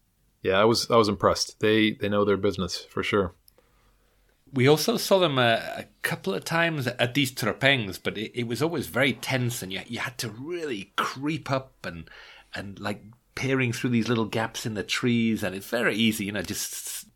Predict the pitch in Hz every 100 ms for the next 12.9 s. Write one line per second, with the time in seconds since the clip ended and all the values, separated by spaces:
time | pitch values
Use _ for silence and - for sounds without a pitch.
0 | - - 113 113 107 101 104 104 92 -
1 | 117 - 123 107 101 - 101 95 98 92
2 | 87 95 90 95 95 98 104 117 120 117
3 | 92 85 87 - 120 101 87 95 92 82
4 | 87 82 - 82 104 98 92 92 120 101
5 | 107 - - _ _ _ _ _ 123 131
6 | 165 160 117 - 107 87 - _ _ -
7 | - 120 120 104 - - 101 98 90 143
8 | 147 131 120 107 98 98 87 - 113 92
9 | 82 117 101 95 98 92 87 - 113 95
10 | 90 - 95 101 95 90 85 - 90 85
11 | 78 80 - - - - - - - 101
12 | 101 120 123 113 87 104 101 92 90